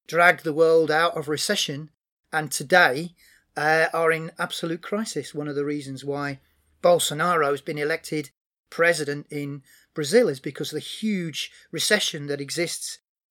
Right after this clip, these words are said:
in Brazil, and that's also repeated in Argentina and Turkey and in other countries as well.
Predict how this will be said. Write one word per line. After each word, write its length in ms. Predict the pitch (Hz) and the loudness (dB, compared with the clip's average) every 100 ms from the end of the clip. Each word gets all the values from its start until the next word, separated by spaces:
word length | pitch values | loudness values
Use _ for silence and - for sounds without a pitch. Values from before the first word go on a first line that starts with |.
| - | -8
in 180 | 160 156 | -6 -2
Brazil, 540 | 147 196 202 202 196 | 0 4 6 6 2
and 300 | 147 147 151 | 0 -2 0
that's 280 | 165 151 - - | -2 -2 -6 -8
also 540 | 170 165 - 160 151 - - - - | -8 -4 0 2 2 -2 -20 -20 -16
repeated 520 | 156 - 175 165 151 139 | -14 -8 -6 -4 -4 -2
in 220 | 139 139 | -4 -4
Argentina 840 | 160 151 143 131 - 196 190 185 180 | -2 -2 -4 -6 0 0 0 -4 -4
and 200 | 131 135 | -8 -8
Turkey 540 | - 185 185 185 180 | 0 2 2 0 -4
and 160 | 156 147 | -4 -6
in 100 | 147 | -6
other 180 | 175 180 | -6 -6
countries 400 | - 165 147 139 | -6 -10 -10 -10
as 140 | 135 | -2
well. 320 | 202 247 147 | 4 4 2